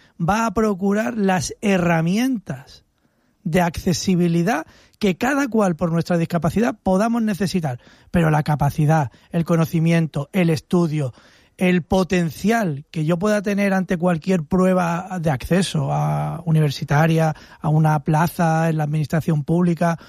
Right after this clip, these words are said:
o a una promoción interna, esa la voy a tener yo, sea ciego o no sea ciego.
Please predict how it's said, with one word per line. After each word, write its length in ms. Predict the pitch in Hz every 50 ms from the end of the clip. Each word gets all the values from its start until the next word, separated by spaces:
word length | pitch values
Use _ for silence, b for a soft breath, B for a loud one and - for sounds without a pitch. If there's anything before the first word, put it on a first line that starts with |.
| B B B B
o 120 | - 170 160
a 80 | 156
una 220 | 151 165 175 190 185
promoción 480 | 185 180 175 175 165 - - 175 170
interna, 500 | 170 165 156 - 190 190 202 233 254 254 b b b b b b
esa 200 | 180 - - 196
la 80 | 190
voy 100 | 190 196
a 40 | 196
tener 280 | 175 202 190 202 202 180
yo, 260 | 170 196 220 254 - _ _
sea 300 | _ - - - 180 185
ciego 300 | 175 - 220 208 208 220
o 60 | 220 220
no 120 | 220 180
sea 140 | 147 208 202
ciego. 360 | - 202 226 254 214 147 -